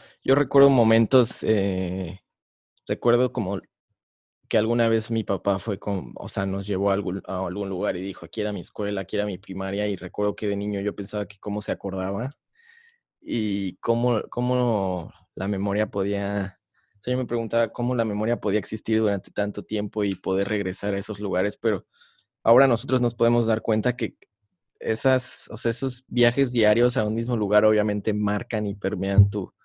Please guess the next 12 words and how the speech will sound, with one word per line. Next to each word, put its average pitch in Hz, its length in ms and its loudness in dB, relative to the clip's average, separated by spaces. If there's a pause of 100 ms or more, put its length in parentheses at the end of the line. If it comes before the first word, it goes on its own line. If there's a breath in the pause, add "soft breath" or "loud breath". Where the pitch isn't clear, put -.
(420 soft breath)
tu 113 140 2
vida 110 360 2
y 113 100 -2
que - 180 -2
es 92 160 -4
fácil, 101 600 -2 (180)
es - 100 -18
fácil - 280 -8
regresar 92 400 -2
a 110 80 4
ellos. 120 240 2
César. 113 400 0